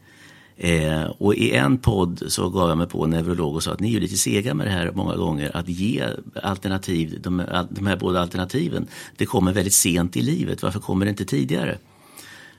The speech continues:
Och hon höll inte med om det, utan hon sa att det är många patienter faktiskt som säger nej tack till den här, eh, behandlingen då,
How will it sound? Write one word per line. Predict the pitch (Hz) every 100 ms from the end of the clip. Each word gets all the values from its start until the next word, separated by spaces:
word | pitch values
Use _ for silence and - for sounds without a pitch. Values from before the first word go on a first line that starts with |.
| -
Och | 113
hon | 127
höll | 170
inte | 202 160
med | 180 240
om | -
det, | -
utan | - -
hon |
sa | -
att | -
det | -
är | 120
många | 180 143 135
patienter | - 147 156 117 117
faktiskt | 101 98 -
som | 143 139
säger | - 85 135
nej | 139 165 208
tack | 180 107 - -
till | - 90 85
den | - 90
här, | 73 71 71 -
eh, | - 73 73
behandlingen | 78 92 76 71 87 85
då, | -